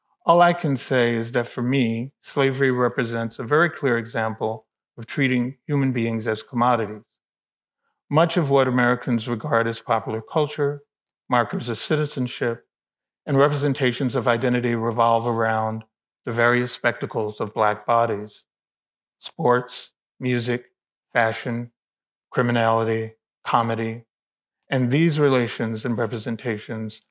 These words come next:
are foundational, not marginalia, to modern capitalism. Therefore, it's impossible for me to see race, economics, and spectacle as separate, disconnected realms.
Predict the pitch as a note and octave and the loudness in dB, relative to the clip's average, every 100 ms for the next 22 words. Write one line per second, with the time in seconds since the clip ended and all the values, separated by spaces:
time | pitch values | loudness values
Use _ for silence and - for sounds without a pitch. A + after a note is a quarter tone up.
0 | _ _ - C3 - A#2 A2+ C#3 C#3 B2+ | _ _ -2 0 2 2 4 2 2 -2
1 | A2+ G#2+ - _ _ _ _ _ - C3 | -4 -6 -10 _ _ _ _ _ -2 2
2 | B2+ A#2+ A#2+ G#2+ A2 A#2 A#2 G#2 G2+ G#2+ | 2 2 0 0 0 2 2 -2 -8 -12
3 | _ _ _ _ - C3+ A2+ G#2+ G#2 - | _ _ _ _ -6 -2 0 0 -2 2
4 | A#2 A2+ A#2 G#2+ G2+ - A2 A#2 _ _ | 2 2 -2 -8 -8 -12 -20 -20 _ _
5 | _ _ _ _ _ _ _ _ _ F#3 | _ _ _ _ _ _ _ _ _ 2
6 | G3 - F3 D#3 E3 C#3+ D3+ D3+ - C3+ | 4 6 4 4 0 2 4 4 2 0
7 | B2+ - B2+ B2+ B2 - - A#2+ A2+ A2+ | 0 0 2 2 0 -4 -2 -2 -2 -6
8 | _ _ _ - B2+ B2 B2 - B2+ B2 | _ _ _ 2 4 4 0 -8 -8 -4
9 | A2+ A2+ A2 - - - _ _ - A#2+ | -2 0 -2 -6 -16 -20 _ _ -10 -8
10 | - C#3+ - A#2 A#2 A2 A2 - D#3+ C3+ | 0 0 0 -2 -2 -2 -2 0 0 2
11 | G#2+ A2 - B2 - - A2 - A2 A#2 | -2 -4 -8 -10 -8 -6 -6 -6 -6 -2
12 | A#2+ A2 G#2 A#2 - | 0 0 -4 -12 -20